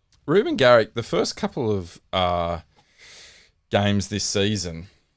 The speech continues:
he kept on trying to put a bit of a step on players and go back inside and everything, and he would just get monstered. He just doesn't have a big enough step on him to do it.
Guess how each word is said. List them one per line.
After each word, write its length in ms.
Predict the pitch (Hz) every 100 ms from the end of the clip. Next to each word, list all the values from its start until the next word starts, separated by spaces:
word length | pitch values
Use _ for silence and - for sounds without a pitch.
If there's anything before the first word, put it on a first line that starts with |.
| -
he 100 | 123
kept 260 | - 240
on 100 | 294
trying 300 | 285 - 131
to 80 | 113
put 200 | - 110
a 40 | 98
bit 140 | 98
of 80 | 87
a 60 |
step 360 | 87 - 95 -
on 180 | 98 95
players 520 | - 95 95 95 87
and 140 | 87
go 200 | 87 92
back 260 | 92 90 -
inside 560 | 85 - 85 85 90 90
and 100 | 87
everything, 580 | 82 80 82 80 78 -
and 140 | 98
he 80 | 98
would 120 | 107
just 180 | 113 -
get 180 | - -
monstered. 640 | 90 87 85 92 - 69
He 80 | 82
just 240 | 107 123 143
doesn't 220 | 160 175
have 120 | 139
a 60 | 98
big 160 | 98
enough 220 | 92 85
step 340 | - - 95 -
on 100 | 87
him 200 | 55 -
to 100 | 82
do 200 | - 87
it. 140 | -